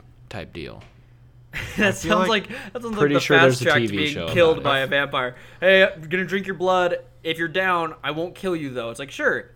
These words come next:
Speaker 2: Immediate giant bite out of the neck, dead. It's like, you let me do that. <laughs> Why would you, why would you let
Speaker 3: I
Speaker 2: me
Speaker 3: feel
Speaker 2: do that?
Speaker 3: I feel like at this point he has to either f-,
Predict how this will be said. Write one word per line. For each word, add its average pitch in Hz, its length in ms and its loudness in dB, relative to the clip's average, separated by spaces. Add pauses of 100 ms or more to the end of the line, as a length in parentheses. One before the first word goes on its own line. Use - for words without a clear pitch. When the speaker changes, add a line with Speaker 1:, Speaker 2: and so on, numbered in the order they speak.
Speaker 2:
Immediate 220 640 0
giant 190 460 0
bite 170 260 2
out 160 160 0
of 147 120 -8
the 151 80 -4
neck, 139 320 -4 (280)
dead. 117 320 -6 (100)
It's 135 140 -14
like, 139 160 -2
you 190 220 -2
let 233 220 4
me 269 140 2
do 381 240 6
that. 113 280 -6
<laughs> - 40 -12
Why 330 180 0
would - 320 -10
you, 339 140 -4
why 156 300 0 (100)
would 202 140 0
you 175 200 -4
let 254 160 4
Speaker 3:
I 160 40 4
Speaker 2:
me 170 100 0
Speaker 3:
feel 220 240 6
Speaker 2:
do 196 60 -2
that? 135 280 -2
Speaker 3:
I 156 140 2
feel 208 200 2
like 233 140 0
at 185 100 -4
this 165 180 -4
point 165 340 -2
he 127 240 -4
has 127 340 -2
to 120 220 -6
either 107 220 -4
f-, - 180 -14